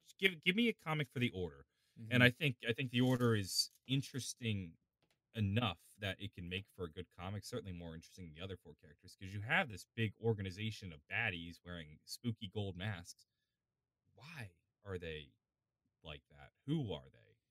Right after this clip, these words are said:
Speaker 1: What
Speaker 2: Mm-hmm.
Speaker 1: is this Order? What are they trying to protect? And I guess we'll figure that out more as the game goes on, but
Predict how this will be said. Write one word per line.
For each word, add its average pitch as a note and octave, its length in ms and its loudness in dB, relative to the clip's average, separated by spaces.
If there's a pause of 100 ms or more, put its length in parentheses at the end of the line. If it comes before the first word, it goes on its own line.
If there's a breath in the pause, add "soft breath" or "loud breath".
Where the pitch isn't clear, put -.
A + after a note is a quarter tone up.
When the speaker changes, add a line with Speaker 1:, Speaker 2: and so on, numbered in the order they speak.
(160)
Speaker 1:
What B2 180 2
Speaker 2:
Mm-hmm. C#3 100 2
Speaker 1:
is B2+ 160 -6
this B2+ 220 -6
Order? A2 320 2
What G2 160 -2
are G#2+ 40 -2
they G#2+ 100 -2
trying G2 300 -8
to F2+ 60 -12
protect? F2+ 380 -10
And E2+ 80 -12
I F2 40 -10
guess A2 240 -10 (420)
we'll A2 100 4
figure B2+ 280 6
that A2 200 10
out G#2 200 10
more G2+ 280 6
as F#2+ 140 0
the F#2+ 100 -12
game G2 300 0
goes F2+ 240 2
on, A#2 420 4
but G#2 220 -2